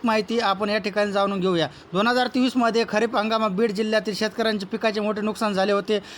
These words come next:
पहिल्या टप्प्यात नोव्हेंबर दोन हजार तेवीस ते मध्ये, अ, सात लाख सत्तर हजार शेतकऱ्यांना दोन,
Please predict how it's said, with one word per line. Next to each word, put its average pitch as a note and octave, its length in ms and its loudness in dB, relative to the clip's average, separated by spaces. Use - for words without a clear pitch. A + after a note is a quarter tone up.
पहिल्या A3+ 320 4
टप्प्यात A#3+ 360 0
नोव्हेंबर A3+ 340 2
दोन A3 140 2
हजार A3 240 2
तेवीस A3+ 260 2
ते - 420 -2
मध्ये, G#3 360 2
अ, E3+ 180 2
सात A3 340 0
लाख A3+ 140 2
सत्तर - 360 -2
हजार G#3 360 2
शेतकऱ्यांना A3 600 0
दोन, G#3+ 280 0